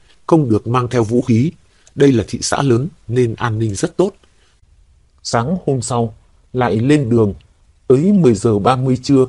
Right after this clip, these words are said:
thì xe dừng cho anh em đi vệ sinh tại ngay đầu cây cầu Công Mông Timor. Tại đây có một xe bộ binh đang đóng. Anh em ở đây cho biết, hai ngày trước, lúc ban ngày, bọn Pốt nó dám đánh vào đây một trận tơi bời luôn.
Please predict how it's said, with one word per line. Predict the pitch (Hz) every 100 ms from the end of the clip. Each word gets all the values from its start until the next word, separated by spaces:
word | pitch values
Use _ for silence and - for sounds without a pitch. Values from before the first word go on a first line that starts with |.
| - _ _
thì | - 131 117 110
xe | 147 147
dừng | 107 107 98
cho | 131
anh | 120 127
em | 143 120
đi | 120
vệ | 107 -
sinh | - 127 120 113 _ _
tại | 110 92 87
ngay | 123 127
đầu | 98 104 90
cây | - 123 -
cầu | 101 87 - -
Công | 135 123
Mông | 127
Timor. | 123 131 113 120 110 113 _ _ _ _ _
Tại | 120
đây | 107 127 123 123
có | 165
một | 156 98
xe | -
bộ | 120 98 -
binh | 120 113
đang | 110 107
đóng. | 98 135 202 _ _ _ _ _
Anh | - 135
em | 131
ở | 110 101 85
đây | 117
cho | 113 123
biết, | 113 147 214 _
hai | - 151 147
ngày | 123 110 -
trước, | 165 202 - _ _
lúc | 170 254
ban | 143 139 123
ngày, | 110 92 - _ _ -
bọn | 123 90
Pốt | 190 226 - -
nó | 175
dám | 175 160
đánh | 135 139
vào | 208 131
đây | 107 127 117
một | 113 104 -
trận | 104 - -
tơi | 151
bời | 127 113 92
luôn. | 104 127